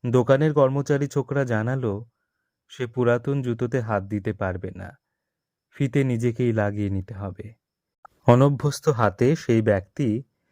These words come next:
ছেঁড়া ফিতের জায়গায় নতুন ফিতে লাগালেন। যে জুতোর ফিতেটি ভালো ছিল সেটি দেখিয়ে বলল, "বাবু, এই ফিতেটি তো ভালো আছে,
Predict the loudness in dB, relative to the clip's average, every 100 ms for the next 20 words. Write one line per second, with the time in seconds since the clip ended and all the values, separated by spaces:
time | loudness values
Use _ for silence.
0 | _ _ _ 0 2 4 2 0 0 0
1 | 2 2 2 2 0 0 -2 -2 -2 -2
2 | -4 -2 -2 -2 -6 -10 -14 -16 _ _
3 | _ _ _ _ _ -4 0 0 0 0
4 | 0 0 -4 -2 -2 -2 -2 -2 0 -2
5 | -2 -2 0 -2 -4 -4 -2 -2 -2 -2
6 | 0 -2 0 -2 -2 _ _ _ _ -8
7 | -4 -2 -2 -2 -4 _ _ _ _ _
8 | _ _ 0 2 0 -2 0 0 0 0
9 | 0 0 0 0 0 -2 -6 -14